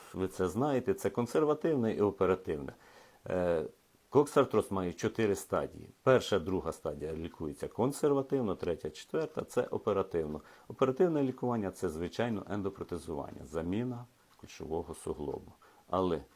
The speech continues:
краще все-таки не допустити до цього. Консервативне лікування,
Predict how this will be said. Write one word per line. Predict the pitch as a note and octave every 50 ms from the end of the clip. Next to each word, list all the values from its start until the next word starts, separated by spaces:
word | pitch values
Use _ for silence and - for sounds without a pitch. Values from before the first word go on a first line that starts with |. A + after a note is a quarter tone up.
| _ _
краще | - - G2+ A2+ C3+ C#3+ - - - -
все-таки | - - G2+ G2+ - G2+ F2+ - F2 E2
не | F2 G2+ A#2 A2+
допустити | G2 F#2+ F#2 - F2 - - - - - - - -
до | - - -
цього. | - - - B1+ B1+ B1+ C2 C2 - - - - - _
Консервативне | - G#2+ - - A#2 G#2+ A2+ A2 - E3 E3+ D3+ A#2+ G2+
лікування, | F#2 E2+ - - F2 E2 E2 D#2 D#2 D#2 D#2